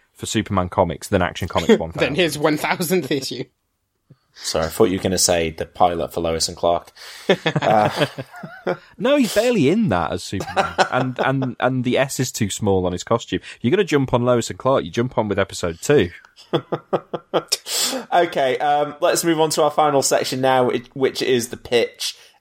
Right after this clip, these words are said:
Speaker 3: And if you were listening to the, um, main episode last week,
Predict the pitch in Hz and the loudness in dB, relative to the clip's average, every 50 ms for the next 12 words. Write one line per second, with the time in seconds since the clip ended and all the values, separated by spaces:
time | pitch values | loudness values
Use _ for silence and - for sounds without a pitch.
0 | _ - 131 131 131 127 131 127 - - 127 - - 135 135 143 151 147 - - | _ 0 2 2 4 4 2 0 0 -4 -4 -2 0 2 2 2 2 2 0 2
1 | 139 135 127 123 - - 135 123 120 123 123 120 117 117 113 - - 113 113 113 | 0 0 0 0 -2 0 0 0 2 2 2 2 4 2 2 2 2 2 4 4
2 | 113 110 110 110 - 120 123 123 120 120 110 - - - 110 107 107 107 107 - | 4 2 0 -2 -2 2 2 4 4 4 2 0 2 2 2 2 4 2 2 0
3 | - - 120 131 226 - - | 0 -2 -2 -2 -2 -4 -8